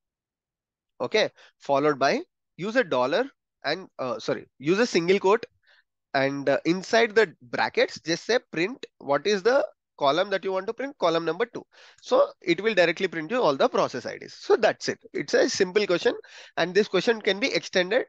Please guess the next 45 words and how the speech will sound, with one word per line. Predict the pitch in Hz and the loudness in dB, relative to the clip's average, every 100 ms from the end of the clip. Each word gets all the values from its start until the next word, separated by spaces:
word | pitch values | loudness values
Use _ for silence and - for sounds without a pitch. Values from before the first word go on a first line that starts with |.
| _ _ _ _ | _ _ _ _
uh, | - 151 147 139 - - - | 0 4 4 0 -4 -20 -6
just | 165 - | -2 2
like | 185 165 - _ | 4 2 -2 _
what | 143 147 147 | -2 2 4
I | |
have | 151 | 2
shown | 185 160 110 | 0 -6 -8
you. | 101 - _ _ _ _ _ _ _ _ _ _ 147 | -12 -18 _ _ _ _ _ _ _ _ _ _ 0
After | 156 165 | 2 0
that, | 120 - - _ _ - - _ - 139 | -2 -6 -14 _ _ -20 -20 _ -6 0
write | 165 202 | 2 2
a | |
script | 277 254 240 - - _ | 0 0 0 -2 -20 _
to | 220 | -8
print | 180 220 240 - | -4 -4 -6 -8
only | 165 185 233 277 - | 0 0 2 0 0
errors | 156 220 - | 2 0 0
from | 180 208 | 0 2
a | |
remote | 208 147 123 | 2 0 -4
log. | 120 98 _ - - - | -8 -10 _ -20 -20 -6
So | - 170 160 156 - 151 | 4 6 8 6 2 0
this | 185 214 | 0 2
is | 214 - - | 0 0 0
again | 156 214 214 | 2 2 2
something, | 196 165 202 214 190 - | -2 -2 -2 -2 -4 -2
uh, | 147 143 | 0 2
that | 147 | 0
is | 165 135 | 0 0
really | 135 165 | 0 2
important, | 165 127 123 165 214 | 0 -4 -6 -6 -6
because | 160 180 180 - - - | -2 -2 -2 -6 -20 0
let's | 151 190 | 2 2
say | - 185 196 | 2 0 2
all | 156 | 2
your | 160 175 | 4 2
logs | 156 147 156 | 2 0 0
are | 170 | -4
getting | 143 139 147 | -4 -6 -8
stored | - 151 139 | -6 -4 -2
in | 139 | 0
a, | 220 208 - | 0 -2 -2
uh, | 147 135 | -2 -2
Google | 131 160 147 | -4 -4 -2
storage, | 139 - 127 110 110 | -4 -6 -8 -8 -12